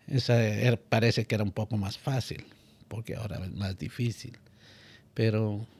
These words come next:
ese, esa es la lucha que tenemos que nosotros soportar y, y pasar. Y bueno,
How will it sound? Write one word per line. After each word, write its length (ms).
ese, 420
esa 160
es 60
la 120
lucha 320
que 160
tenemos 500
que 180
nosotros 500
soportar 680
y, 320
y 140
pasar. 560
Y 460
bueno, 420